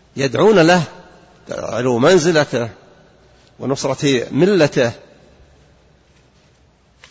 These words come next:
وصلاة الله جل وعلا على عبده جل، صلى الله عليه وسلم،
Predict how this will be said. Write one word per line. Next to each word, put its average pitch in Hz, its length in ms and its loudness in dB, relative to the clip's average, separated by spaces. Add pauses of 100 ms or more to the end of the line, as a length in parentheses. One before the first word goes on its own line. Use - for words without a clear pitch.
(1160)
وصلاة 160 420 0
الله 180 200 4
جل 156 220 2
وعلا 143 540 2 (2250)
على 127 140 -2
عبده 151 320 2
جل، 139 360 -2
صلى 135 240 -4
الله 143 260 4
عليه 135 220 2
وسلم، 135 500 0